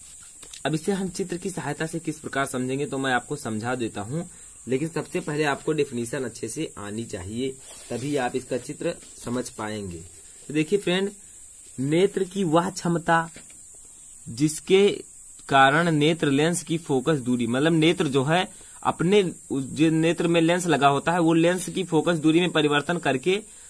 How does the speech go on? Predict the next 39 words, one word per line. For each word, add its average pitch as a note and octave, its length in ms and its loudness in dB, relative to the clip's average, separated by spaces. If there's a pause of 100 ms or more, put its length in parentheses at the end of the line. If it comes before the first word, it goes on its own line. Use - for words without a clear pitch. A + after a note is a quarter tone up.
(120)
नजदीक C#3+ 480 2
व E3+ 100 6
दूर D#3 260 4
की E3 120 -2
वस्तुओं D#3 340 2
को D#3+ 120 2
देख D#3+ 220 2
सकता - 360 -10
है, G2+ 200 -12 (720)
तो C#3+ 100 2
इसे C#3+ 220 0
क्या D#3+ 120 4
कहते D#3 240 -2
हैं D3+ 80 0
फ्रेंड? F#3+ 340 0 (760)
नेत्र C#3 380 0
की F3+ 160 -6
समंजन A#2+ 420 -2
क्षमता। G2 280 -10
अब C#3+ 240 -6
इसका E3+ 180 -4
सिंपल E3 420 0
अगर D#3 180 4
डेफिनेशन C3+ 460 -2
देखा B2+ 200 -2
जाए D3+ 220 -2 (540)
तो D#3+ 100 4
नेत्र E3+ 380 2
में F3+ 140 0
एक F3+ 100 -4
क्षमता A#2 440 -2
पाई C3 220 2
जाती G#2+ 320 -4
है। F2+ 200 -14 (880)
क्या E3 100 2
क्षमता C3+ 280 -4
पाई G2 180 -8
जाती F#2 240 -12
है? F2+ 100 -12